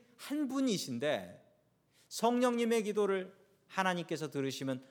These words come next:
어찌 능력 있게 응답해 주시지 않으시겠습니까? 우리가 힘겹고 어려운 상황 속에서도 우리의 옆에는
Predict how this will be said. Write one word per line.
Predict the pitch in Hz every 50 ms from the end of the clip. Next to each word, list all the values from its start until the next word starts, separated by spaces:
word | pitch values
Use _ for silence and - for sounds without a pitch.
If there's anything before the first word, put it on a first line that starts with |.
| - - -
어찌 | 107 107 160 165 - - - - - - 254 269 262 214 -
능력 | 165 160 185 214 226 220 220 226 208 190
있게 | 196 190 - 208 202
응답해 | - - 180 170 170 165 160 156 160 160 151
주시지 | 143 139 127 - - - - 190 185
않으시겠습니까? | - 117 139 165 202 220 208 226 226 202 - - - 92 85 - - - - - _ _ _ _ _ _ _ _ _ _ _ _ _ _ _ - _ - - - -
우리가 | 151 165 208 208 262
힘겹고 | 247 - - 277 277 254 262 262 262 - 262 247
어려운 | 247 226 240 233 226 214
상황 | 220 208 208 202 202 190
속에서도 | 180 - 190 165 165 151 - - 123 113 123 107 95 92 - - -
우리의 | - 135 151 180 185 185
옆에는 | 165 147 - - 156 151 151 170 190 202 202